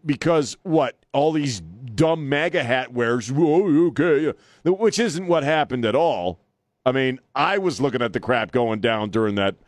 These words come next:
moment in American history, and I had some questions, but he defrauded all of us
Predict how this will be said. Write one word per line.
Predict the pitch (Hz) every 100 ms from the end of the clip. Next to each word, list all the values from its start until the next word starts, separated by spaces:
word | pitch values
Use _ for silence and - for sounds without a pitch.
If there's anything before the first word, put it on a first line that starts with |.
| _ _
moment | 113 135 143 139 123 107
in | 113
American | 110 107 98 98
history, | 95 - 120
and | 123
I | 135 160 170 156
had | 127 120 107
some | 98
questions, | 87 95 87 - 104 92
but | - 101 - - -
he | - 135
defrauded | 170 180 - 165 160 165 165
all | 147 135
of | 123
us | 110 110 110 -